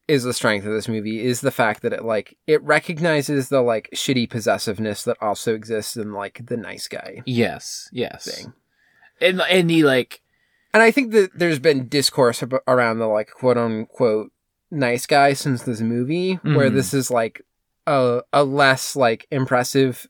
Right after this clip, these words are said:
Speaker 1: stance to be taking, 'cause this is just
Speaker 2: Yeah.
Speaker 1: a thing that, like, Twitter talks about all the time. Um, but I do think, like,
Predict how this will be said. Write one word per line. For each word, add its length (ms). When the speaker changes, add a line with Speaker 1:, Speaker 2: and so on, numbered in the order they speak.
Speaker 1:
stance 400
to 100
be 120
taking, 420
'cause 160
this 220
is 80
just 280
Speaker 2:
Yeah. 280
Speaker 1:
a 60
thing 240
that, 240
like, 400
Twitter 320
talks 260
about 200
all 120
the 100
time. 320
Um, 440
but 100
I 60
do 140
think, 220
like, 240